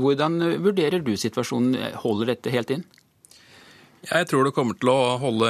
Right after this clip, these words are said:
Speaker 2: inn, men løpet er ikke kjørt. Det finnes ting som kan skje, som kan snu,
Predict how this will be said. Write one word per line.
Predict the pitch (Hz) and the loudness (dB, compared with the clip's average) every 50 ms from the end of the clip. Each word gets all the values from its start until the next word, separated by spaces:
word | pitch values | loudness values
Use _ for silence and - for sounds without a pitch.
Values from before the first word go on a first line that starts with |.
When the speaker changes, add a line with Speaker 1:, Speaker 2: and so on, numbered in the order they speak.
| 113 | 2
Speaker 2:
inn, | 120 143 175 175 | 2 2 2 2
men | 160 156 131 | 2 2 2
løpet | 117 117 - - 185 | 0 0 2 2 2
er | 120 101 101 104 | 2 2 -2 -6
ikke | 104 - - - 123 120 117 117 117 117 117 117 113 117 113 | -8 -6 -2 0 0 0 0 0 -2 -2 -2 -2 -2 -2 0
kjørt. | - 139 143 165 - - | 2 2 2 2 0 -2
Det | 156 - | -2 0
finnes | 165 135 110 113 151 - | 0 0 0 0 -2 0
ting | - 123 107 | -2 -2 -2
som | 101 - 127 - | -2 -2 -2 0
kan | 127 107 113 | -2 0 0
skje, | - - - 101 107 | 0 0 0 0 -2
som | 117 - 131 | -2 -4 -4
kan | 120 - 107 110 - | -2 -2 -4 -4 -2
snu, | - 117 | 0 0